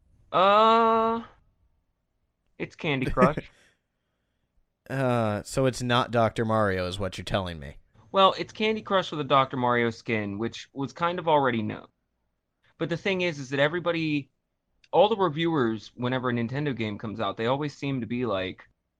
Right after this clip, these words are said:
Speaker 1: "It's really good, it's a Nintendo game." And, like, Super Mario Run, I think, is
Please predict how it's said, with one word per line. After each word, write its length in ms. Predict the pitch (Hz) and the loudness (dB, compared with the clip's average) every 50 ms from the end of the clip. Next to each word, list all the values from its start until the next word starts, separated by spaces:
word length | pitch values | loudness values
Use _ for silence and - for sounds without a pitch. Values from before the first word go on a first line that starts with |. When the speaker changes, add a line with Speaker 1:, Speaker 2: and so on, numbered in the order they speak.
| _ _ _ _ _ | _ _ _ _ _
Speaker 1:
"It's 220 | - 302 - - - | -14 -12 -10 -6 -2
really 220 | 233 233 240 240 | 0 0 0 -2
good, 320 | 233 262 294 254 254 247 | -6 -4 0 0 0 0
it's 180 | 226 226 _ _ | -2 -6 _ _
a 40 | 220 | -6
Nintendo 680 | 226 226 220 220 _ 240 240 262 240 330 320 226 196 | -6 -6 -6 -6 _ -4 -2 -2 -4 -8 -8 -10 -8
game." 380 | - 190 190 196 190 190 202 226 _ _ _ _ _ _ _ _ _ _ _ _ _ _ _ _ _ - | -8 -10 -10 -10 -10 -12 -16 _ _ _ _ _ _ _ _ _ _ _ _ _ _ _ _ _ _ -4
And, 100 | 135 143 | 0 0
like, 180 | 143 139 123 | 2 0 0
Super 300 | - - - 196 - 180 | -2 -10 -12 -8 -6 -2
Mario 400 | 180 175 165 156 156 151 139 127 | 2 4 4 4 4 4 4 4
Run, 600 | 117 110 113 135 151 175 165 139 117 107 107 107 - _ _ _ _ _ | 2 2 4 4 4 4 4 2 0 -4 -6 -10 -12 _ _ _ _ _
I 160 | 113 135 165 | -2 -2 -2
think, 300 | 165 - 151 127 113 117 | -2 -4 -4 -4 -4 -2
is 280 | 113 107 104 101 98 | -4 -4 -4 -6 -8